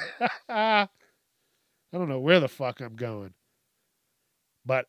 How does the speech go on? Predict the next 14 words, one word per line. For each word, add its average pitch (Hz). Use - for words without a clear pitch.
I 143
know 160
I'm 151
gonna 170
be 180
going 202
soon. 196
That's 196
what 202
I'm 254
doing. 190
I'm 233
gonna 185
go 196